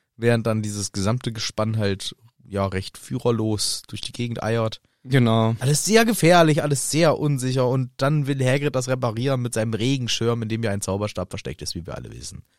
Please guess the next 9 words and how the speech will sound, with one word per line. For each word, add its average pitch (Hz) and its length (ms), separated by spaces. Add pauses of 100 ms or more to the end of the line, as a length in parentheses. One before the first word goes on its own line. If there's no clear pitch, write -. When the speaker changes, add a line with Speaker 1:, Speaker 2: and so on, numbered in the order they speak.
(340)
Speaker 1:
Mit 120 120
einem 160 200
Reparo. 175 960
Harry 160 200
sagt 156 220
doch, 151 140
„Nein, 233 260
lass 233 220
mich!“ 226 520